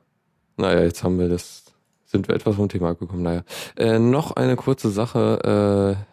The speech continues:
für den Raspberry Pi gibt es jetzt das Oracle Java. Also bis jetzt gab's immer das, nur das Open J D K Java und, äh, das ist jetzt eigentlich nicht so doll, nicht so gro-, sollte eigentlich nicht so groß der, kein großer Unterschied sein.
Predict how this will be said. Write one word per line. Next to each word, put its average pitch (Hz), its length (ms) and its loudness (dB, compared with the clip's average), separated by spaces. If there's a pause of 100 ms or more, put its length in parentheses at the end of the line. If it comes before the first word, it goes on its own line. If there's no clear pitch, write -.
(160)
für - 180 -2
den 123 180 4
Raspberry 107 440 2 (320)
Pi 147 340 -2
gibt 131 260 -2
es 120 160 0
jetzt - 320 -2
das 107 280 -2
Oracle 113 420 2
Java. 90 600 0
Also 98 160 -2
bis 92 140 -4
jetzt 101 200 -2
gab's - 220 -4
immer 95 180 0
das, - 440 -4
nur 101 260 0
das 95 240 0
Open 101 220 0
J 92 180 4
D 92 80 0
K 95 380 0 (140)
Java 92 500 0 (120)
und, 92 460 -2
äh, 87 300 -2 (1500)
das 107 240 0
ist - 180 -2
jetzt 127 240 -2
eigentlich 127 360 0
nicht 135 180 -2
so 143 120 -2
doll, 156 340 0 (640)
nicht 120 440 2
so 120 180 4
gro-, 110 200 -2
sollte 123 340 2
eigentlich 117 200 0
nicht 127 140 0
so 113 120 0
groß 107 180 -2
der, - 140 -4 (380)
kein 117 240 0
großer 110 240 2
Unterschied 110 380 0
sein. 98 260 -2